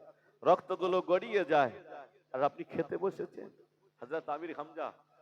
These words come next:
রাদিয়াল্লাহু আনহু খাবার থালাটা সরিয়ে দিয়ে ছুটে ছুটে কাবার ময়দানে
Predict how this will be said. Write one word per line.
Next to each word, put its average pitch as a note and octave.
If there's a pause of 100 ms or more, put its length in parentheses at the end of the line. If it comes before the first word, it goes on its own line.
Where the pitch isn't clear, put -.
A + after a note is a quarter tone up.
(120)
রাদিয়াল্লাহু D#3
আনহু D#3 (540)
খাবার D3
থালাটা D#3 (140)
সরিয়ে F#3+
দিয়ে D3 (580)
ছুটে F3
ছুটে F#3
কাবার F#3+
ময়দানে F#3